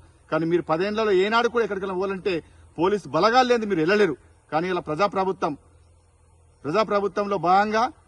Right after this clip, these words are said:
పోలీసులు లేకుండా వాళ్ళ సపోర్ట్ లేకుండా మీ ఆ గ్రామానికి వెళ్ళడం జరిగింది. కానీ బీఆర్ఎస్ పార్టీ పకడ్బందీగా వాళ్ళ నాయకులతోటి ప్రేరేపించి దాడులు చేపించి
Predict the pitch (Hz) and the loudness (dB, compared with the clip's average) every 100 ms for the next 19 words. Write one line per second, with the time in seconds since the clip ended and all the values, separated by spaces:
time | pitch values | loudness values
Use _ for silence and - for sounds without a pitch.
0 | _ - 165 214 214 214 202 175 208 214 | _ -4 -2 -2 -2 -2 2 2 2 0
1 | 214 214 202 185 170 170 214 170 160 214 | 0 0 0 -4 -6 -4 -4 -4 -2 -2
2 | 220 226 220 180 _ _ _ _ 139 170 | -2 -2 0 0 _ _ _ _ -6 -6
3 | 156 - 147 143 156 202 214 196 180 180 | -6 -10 -10 -4 -2 0 -2 -2 -4 -4
4 | 175 156 151 160 170 139 - _ - 151 | -6 -6 -2 -2 -2 -4 -12 _ -4 -2
5 | 175 170 - - 135 185 190 - 302 180 | -2 -4 -6 -8 -4 -4 -4 -4 -6 -4
6 | 165 160 190 147 170 208 220 190 - - | -6 -4 -4 -4 -4 0 2 2 0 -20
7 | - _ 123 160 180 165 143 - - 113 | -20 _ -4 0 2 0 -2 -12 -14 -4
8 | 147 202 190 190 185 175 196 156 160 196 | 0 0 -2 -4 -4 -4 -6 -4 -4 -2
9 | 202 190 175 190 135 151 226 254 208 202 | -2 -4 -4 -6 0 2 2 0 0 -2
10 | 214 165 214 170 | -4 -6 -4 -4